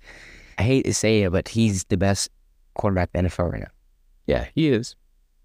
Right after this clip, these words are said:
Speaker 2: No, that's, that's, that's fair. That's super, that's not,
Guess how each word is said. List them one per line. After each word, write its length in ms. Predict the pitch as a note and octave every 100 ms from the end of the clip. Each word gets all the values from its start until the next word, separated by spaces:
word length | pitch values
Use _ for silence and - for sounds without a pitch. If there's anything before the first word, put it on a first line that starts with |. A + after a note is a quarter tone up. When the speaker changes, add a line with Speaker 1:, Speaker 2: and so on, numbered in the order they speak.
| -
Speaker 2:
No, 220 | G#2+ E2+
that's, 320 | F#2 A#2+ - -
that's, 340 | G2+ A#2 - -
that's 220 | - A2+
fair. 320 | - D#2+ D2+ - _
That's 300 | F#2 G2+ - - _ -
super, 460 | - - A#2 A2 F#2+ - -
that's 460 | - E2+ A2 G#2 -
not, 280 | C3 B2+